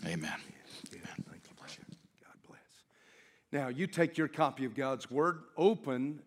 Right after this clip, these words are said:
Speaker 2: uh, the Bible with me to Exodus chapter one, chapter two. I still feel like I'm giving introduction into the book. Um, just kind of, um,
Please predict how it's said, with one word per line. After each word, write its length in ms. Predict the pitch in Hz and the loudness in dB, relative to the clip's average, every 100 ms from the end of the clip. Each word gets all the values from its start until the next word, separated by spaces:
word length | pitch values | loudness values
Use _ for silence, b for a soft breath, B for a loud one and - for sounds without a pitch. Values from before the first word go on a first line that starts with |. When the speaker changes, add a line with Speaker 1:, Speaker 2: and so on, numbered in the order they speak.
| - | -8
Speaker 2:
uh, 280 | 127 120 123 | -4 -2 -2
the 120 | 120 | -2
Bible 340 | 123 135 127 | 0 2 2
with 180 | 120 110 | -2 -4
me 380 | 123 135 147 151 B B | -2 0 0 -4 B B
to 180 | - 139 | -6 -4
Exodus 400 | 151 - 156 143 | -4 -4 -4 -4
chapter 420 | - 160 139 - | -4 -2 -2 -2
one, 360 | 135 123 123 131 | -2 0 -2 -2
chapter 420 | - 131 113 - | -2 -4 -4 -8
two. 500 | - - 175 131 131 B B B | -6 2 4 4 0 B B B
I 140 | 135 123 | 0 0
still 640 | - - 220 156 131 151 - | -4 -2 2 2 2 -4 -6
feel 220 | - 170 | 2 4
like 280 | 147 131 135 | 4 2 2
I'm 140 | 127 | 0
giving 400 | 123 151 135 139 | 2 2 2 -2
introduction 720 | 147 139 123 151 156 - 131 131 | -2 -2 4 4 4 -2 -6 -2
into 320 | 160 160 135 | -2 0 -2
the 80 | 113 | -4
book. 440 | 110 180 135 127 - b b b b | 2 4 4 2 -12 b b b b
Um, 720 | 131 131 143 - - - 135 - 165 - 139 | 4 4 0 -8 -14 -12 -16 -16 -18 -16 -6
just 300 | 160 - - | -6 -6 2
kind 240 | 160 151 | 4 4
of, 260 | 131 104 139 | 0 -2 0
um, 460 | 127 123 143 202 | 0 0 -4 -12